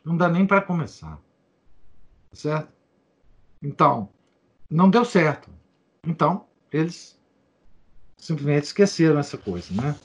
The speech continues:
Porque não dá pra conversar, né? Essa conduta é ao menos atenuada por uma conduta semelhante dos modernistas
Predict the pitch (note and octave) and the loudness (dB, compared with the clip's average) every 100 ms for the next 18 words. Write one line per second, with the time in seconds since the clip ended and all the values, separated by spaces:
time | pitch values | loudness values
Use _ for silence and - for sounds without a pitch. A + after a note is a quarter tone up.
0 | _ - - G#3+ C#4 C#4 F#3+ E3+ C3 A2+ | _ -20 2 4 6 6 6 4 -4 -8
1 | - - - - _ _ _ _ _ G#2 | -10 -16 -18 -20 _ _ _ _ _ -8
2 | C#3 D#3+ - _ _ _ _ _ _ _ | -6 -8 -12 _ _ _ _ _ _ _
3 | - _ _ _ _ - - - - - | -20 _ _ _ _ -6 -4 -10 -20 -20
4 | - _ G#3+ C4 D4 D4 G3 D3 A3+ A3 | -20 _ 2 4 4 6 6 6 4 4
5 | B2+ F2 - _ _ - G3 F#3 G#3+ B3 | -2 -8 -12 _ _ 2 6 6 6 2
6 | F#3 G3 G3+ F3+ D3 F3 F#3+ C3 B2 E3+ | 2 4 4 2 4 4 4 0 -4 0
7 | F3 F#3 F3+ D#3 F#3 F3+ D#3+ F#3+ E3 C3 | 2 2 0 0 0 -2 -2 2 2 4
8 | E3+ F3 - G2 A#2 B2+ D#3+ D3 C3+ B2 | 4 2 -2 -10 -10 -2 -2 2 2 4
9 | F#3+ - - G2 - | 4 4 -2 -12 -12